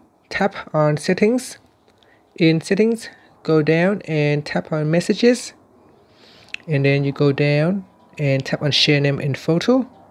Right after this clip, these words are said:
So this will allow you to personalize your messages, choose your name and photo, and who can see what you shared. So tap on that. By default, it is set to off. Once you are on this screen,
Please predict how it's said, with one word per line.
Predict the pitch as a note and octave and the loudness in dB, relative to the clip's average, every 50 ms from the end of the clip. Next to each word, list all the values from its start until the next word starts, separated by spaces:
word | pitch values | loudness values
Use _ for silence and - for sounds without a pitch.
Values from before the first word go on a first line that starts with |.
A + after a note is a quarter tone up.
| _ - - - - - | _ -20 -20 -20 -20 -20
So | - - - C3+ B2+ | -10 -2 0 2 2
this | C#3 D3+ D3 - | 2 0 2 0
will | D3+ - D3 | 0 0 0
allow | C3 C3 C3+ C3+ | 0 2 2 4
you | C3+ C#3 C3 | 2 2 0
to | - - | -2 -6
personalize | C3+ - - C#3+ C3+ - C#3+ C#3 C3+ C3 C3 C3+ C3+ C#3 C3 - - - - - - | -6 -2 -2 -2 -2 0 -2 -2 0 2 2 2 2 0 -2 -6 -14 -18 -20 -10 -2
your | C#3 C3+ C3 | -2 0 2
messages, | C#3 D3 - - E3+ G3 F#3+ F#3 F#3 - - - - - - - - - - - - - | 2 0 0 0 2 2 2 2 2 -2 -8 -18 -20 -20 -20 -20 -20 -20 -20 -20 -8 -6
choose | - - C#3+ C3+ C3 - | 0 0 2 0 2 0
your | C3+ B2 | -2 0
name | B2+ C3+ D3+ E3 E3+ F3 F3 D#3+ | 2 4 4 4 4 4 2 0
and | - B2 A#2 | -4 -6 -8
photo, | - - D3 D#3 - - F#3+ F#3+ F#3+ F#3 F3 - - - - | -2 2 2 2 2 2 2 2 2 0 -2 -6 -14 -10 -8
and | C3+ B2+ A2 | -6 -6 -2
who | - C#3+ C3+ | 0 0 0
can | C3 - D3 C3 | 0 -2 -6 -8
see | - - C#3 C3 | -4 -2 -2 0
what | C3 - - | 0 0 -2
you | C#3+ C#3+ | -2 0
shared. | - - - C3 - F2 F2+ - - - - - - - - - - | 0 0 0 -2 -6 -8 -10 -12 -14 -20 -20 -20 -20 -20 -20 -20 -20
So | - - C#3+ | -10 -10 -10
tap | - - F#3+ F3+ | -2 0 0 2
on | F3+ | 4
that. | G#3 A#3 A3 - - | 4 4 4 2 0
By | - C3+ | -2 -2
default, | C3+ C3 - E3 D3+ - - | -2 0 0 0 0 0 -4
it | - D3 | -4 -2
is | C#3 C3+ - | -2 -2 0
set | - D3 - | -2 -4 -4
to | - - - E3 | -4 -6 -2 2
off. | F3+ G#3 - - - _ _ _ _ _ _ _ _ _ _ - - - - - - _ _ - | 2 2 2 2 -10 _ _ _ _ _ _ _ _ _ _ -20 -20 -20 -20 -20 -20 _ _ 2
Once | E3 F3+ F#3+ - | 4 4 4 6
you | G3+ F#3 | 4 4
are | - - | 4 4
on | E3 D#3 D#3+ | 2 2 4
this | E3 F3+ - | 2 0 0
screen, | - - - A3+ B3 C4 A#3+ - | 0 2 4 4 4 4 2 -4